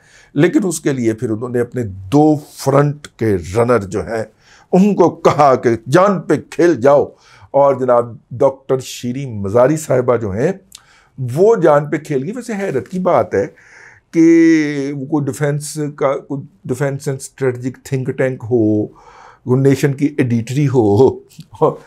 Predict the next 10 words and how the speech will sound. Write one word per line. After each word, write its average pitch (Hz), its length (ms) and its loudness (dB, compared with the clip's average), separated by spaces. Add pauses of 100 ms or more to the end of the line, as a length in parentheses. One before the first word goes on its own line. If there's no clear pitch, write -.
(220)
या 156 600 2 (240)
यूनिवर्सिटी, 139 760 0 (400)
कायद-ए-आज़म 147 380 4
यूनिवर्सिटी 139 480 -2
में 131 120 0 (200)
तकर्री 156 520 -2
हो, 117 360 -6 (140)
डिफेंस 120 420 -2
एंड 120 100 -6
स्ट्रेटजिक 117 880 -4